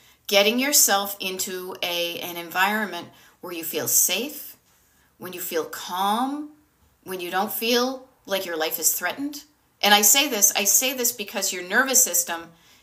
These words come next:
is in a fight or flight, and it's fighting or flighting for its life.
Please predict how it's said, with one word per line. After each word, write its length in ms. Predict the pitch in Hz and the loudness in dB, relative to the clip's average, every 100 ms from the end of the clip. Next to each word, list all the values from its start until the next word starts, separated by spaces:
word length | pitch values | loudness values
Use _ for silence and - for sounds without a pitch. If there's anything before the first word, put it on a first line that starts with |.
| _ 208 | _ 2
is 220 | 196 175 | 4 4
in 120 | 190 | 0
a 60 | 180 | 2
fight 280 | 208 208 | 4 4
or 80 | 196 | 2
flight, 440 | - 208 196 165 - _ _ _ 202 | -2 0 0 -2 -12 _ _ _ 0
and 140 | 196 | 2
it's 160 | 185 - | 2 2
fighting 400 | 214 208 226 226 | 4 4 2 -2
or 140 | 190 | -4
flighting 460 | - 208 208 190 170 | 0 2 2 0 -6
for 200 | - 165 | -6 -2
its 180 | 151 - | 0 0
life. 440 | 226 - - - | -2 -10 -12 -20